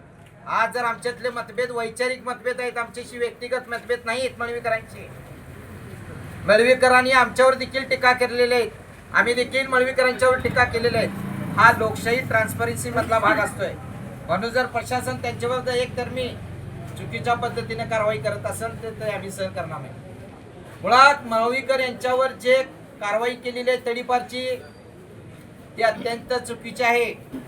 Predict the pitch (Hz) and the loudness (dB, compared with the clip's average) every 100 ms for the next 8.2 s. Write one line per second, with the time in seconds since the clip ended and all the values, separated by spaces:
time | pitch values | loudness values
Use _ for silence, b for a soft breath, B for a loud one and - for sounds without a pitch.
0 | - - - - - - - 190 226 240 | -16 -18 -18 -18 -18 -20 -8 0 0 2
1 | 196 196 - 247 240 233 233 226 220 226 | 0 0 -2 0 0 2 0 -2 -10 -4
2 | 247 247 233 240 233 220 220 226 226 240 | -2 -2 -2 -2 0 0 2 0 0 -2
3 | 233 220 214 226 220 220 214 226 214 214 | -2 0 -2 -2 -2 -2 -2 -2 -2 -4
4 | 214 202 - 185 123 - - - - - | -4 -4 -6 -10 -12 -16 -20 -20 -20 -20
5 | - - - - - 208 226 247 262 254 | -20 -18 -18 -18 -12 0 2 2 2 -2
6 | 254 262 269 254 254 262 240 - 240 247 | -2 0 4 6 4 0 -4 -4 -2 -2
7 | 247 247 254 254 247 254 254 247 240 233 | -2 0 0 0 -2 0 0 0 -2 0
8 | 196 | -2